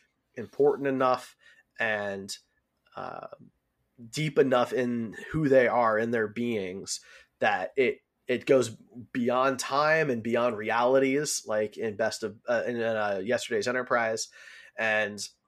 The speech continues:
that's why I thought this episode was important, because it shows his trust in her, and it shows how they meet and the circumstances of it, and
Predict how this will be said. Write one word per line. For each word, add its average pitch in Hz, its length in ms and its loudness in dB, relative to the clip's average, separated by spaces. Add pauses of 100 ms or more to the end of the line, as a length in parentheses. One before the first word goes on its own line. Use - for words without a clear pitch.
(500)
that's 135 280 2
why 120 420 4
I 117 80 -2
thought 113 220 -2
this 107 120 -4
episode 110 380 0
was 98 140 -4
important, 98 480 -4
because 104 240 -4
it 110 100 -8
shows 117 800 2 (880)
his 151 280 0
trust 135 340 2
in 107 140 -8
her, 139 420 0 (260)
and 120 140 -2
it 110 80 -4
shows 117 260 0
how 123 280 4
they 117 160 2
meet 117 360 -6
and 101 120 -8
the 98 40 -6
circumstances 120 840 -2
of 120 160 2
it, 165 240 0 (400)
and 113 560 0